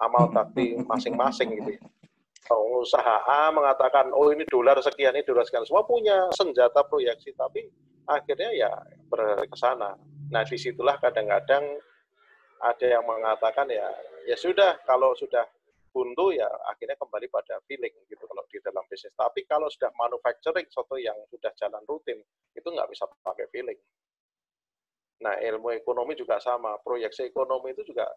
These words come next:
nggak gampang. Kita tanya, ini akan berakhir kapan nih krisis ekonomi? Itu dosen-dosen di U G M mau di mana saja juga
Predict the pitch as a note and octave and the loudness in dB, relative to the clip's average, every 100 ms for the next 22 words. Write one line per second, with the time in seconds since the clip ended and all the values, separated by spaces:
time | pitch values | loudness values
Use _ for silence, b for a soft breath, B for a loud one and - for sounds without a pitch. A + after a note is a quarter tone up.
0 | - A2+ - B2+ C#3 A2+ G#2 - _ _ | -8 -8 0 2 2 -2 -4 -12 _ _
1 | _ _ _ _ _ - B2 C3 C3 C3+ | _ _ _ _ _ -10 -2 -2 0 -2
2 | C3 A#2 - C3 D3+ C#3+ D3 C#3+ - G#2+ | -2 -6 -8 -12 -8 -6 -6 -8 -6 -6
3 | A#2 - B2+ B2+ A#2+ A2 - G#2+ A2 A2 | -6 -2 -2 -2 -4 -6 -14 -14 -12 -12
4 | - G#2+ G#2 G2+ _ _ _ _ _ _ | -10 -8 -8 -10 _ _ _ _ _ _
5 | _ _ G#2 - D#3+ - - - A#2 A#2+ | _ _ -16 -8 -8 -8 -12 -10 -6 -6
6 | A2 A2+ - D3+ B2 A#2+ - A2 A2+ D#3+ | -6 -10 -6 -8 -8 -14 -12 -10 -8 -8
7 | F3+ C#3 A#2 A2+ A2 A2 F#3 G3 B2 | -8 -8 -8 -8 -6 -4 -4 -6 -4